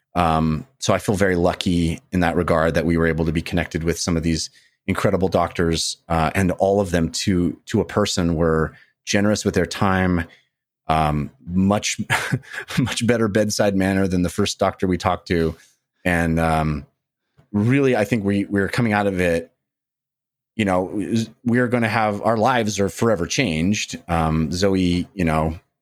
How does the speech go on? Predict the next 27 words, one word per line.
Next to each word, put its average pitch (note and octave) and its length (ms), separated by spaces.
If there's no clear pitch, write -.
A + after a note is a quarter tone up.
has F2+ 260
this G2 160
condition G#2+ 400
and E2 120
she E2+ 500
is F2+ 140
going F#2+ 220
to F#2 40
have, F2+ 520
you F2 100
know, D#2 360
she's - 100
gonna A#2 100
be A2 40
one A2+ 120
of A2 40
those G#2+ 100
kids B2 340
that, F#2+ 100
like, E2+ 240
if F2 100
she F#2+ 120
gets F#2 160
a G2+ 40
normal, F#2+ 480
uh, E2 260
illness, A2+ 580